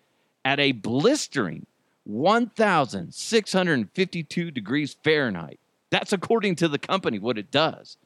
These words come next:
So it's like this quick-ass fucking cook. The device user sticks the steak into the machine vertically,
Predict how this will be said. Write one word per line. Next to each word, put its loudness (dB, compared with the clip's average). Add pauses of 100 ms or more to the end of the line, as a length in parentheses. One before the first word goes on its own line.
(240)
So -2
it's -2
like -4
this -14
quick-ass 0 (100)
fucking -10
cook. -6 (300)
The -2
device 0
user 2
sticks -2
the -2
steak -2
into -2
the -6
machine -4 (340)
vertically, 0